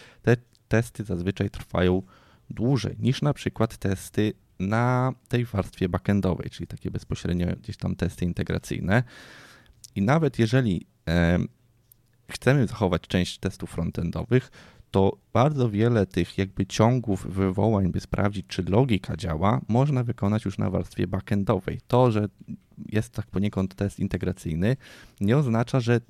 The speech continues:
tam nie może być ciągu operacji, tak? Możemy wysyłać jeden request, wyciągać z niego wartości, przekazywać do drugiego requestu, sprawdzać jego wartości. Jeżeli trzeba, to możemy dalej gdzieś tam,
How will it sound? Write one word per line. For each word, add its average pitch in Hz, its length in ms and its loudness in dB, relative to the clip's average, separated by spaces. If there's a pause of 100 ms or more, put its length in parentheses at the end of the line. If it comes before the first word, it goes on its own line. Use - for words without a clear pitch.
tam 117 180 0
nie 123 100 2
może 113 220 4
być 117 180 -6
ciągu 98 300 -2
operacji, 113 500 0
tak? - 240 -6
Możemy 92 360 -2
wysyłać 92 360 -4
jeden 87 200 0
request, 95 420 0
wyciągać 85 400 -4
z 87 40 -12
niego 87 220 -2
wartości, 95 500 -2
przekazywać 87 540 -4
do 87 80 -2
drugiego 87 340 0
requestu, 117 640 0 (260)
sprawdzać 90 460 2
jego 90 200 0
wartości. 95 500 0
Jeżeli 90 200 -2
trzeba, 98 260 -2
to 90 100 -4
możemy 90 320 -2
dalej 95 280 2
gdzieś 92 160 -2
tam, 87 180 -2